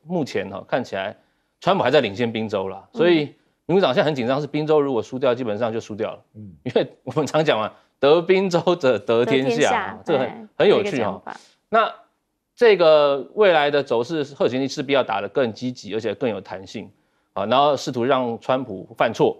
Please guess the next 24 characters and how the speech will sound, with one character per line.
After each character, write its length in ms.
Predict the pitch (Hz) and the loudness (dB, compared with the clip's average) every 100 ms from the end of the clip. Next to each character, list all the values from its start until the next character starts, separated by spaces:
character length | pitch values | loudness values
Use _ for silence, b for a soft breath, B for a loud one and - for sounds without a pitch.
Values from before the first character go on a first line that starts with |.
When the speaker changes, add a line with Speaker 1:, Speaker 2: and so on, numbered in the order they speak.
| _ | _
Speaker 1:
啊， 120 | 104 107 | -12 -8
Speaker 2:
嗯。 80 | 113 | -2
Speaker 1:
让 100 | 135 | 0
他 80 | 135 | 0
犯 160 | 147 | 0
越 100 | 151 | 0
多 120 | 143 | 2
的 40 | 131 | 0
错 240 | - 175 | 2 2
越 120 | 151 | 4
好 280 | 117 101 - b b b | 2 -2 -6 b b b
啊， 120 | - 92 | -10 -6
激 200 | 143 165 | -4 -4
起 160 | - | -2
这 100 | 107 | -2
个 60 | 135 | -2
所 140 | 120 | 0
谓 60 | 123 | 0
反 260 | 123 98 98 | 0 -4 -2
川 300 | 151 151 160 | 0 0 -2
主 220 | 104 95 | -10 -8
义 200 | 139 98 - _ - | -8 -8 -14 _ -14
啊， 180 | 101 - b b b | -14 -14 b b b
来 280 | 113 131 | 0 0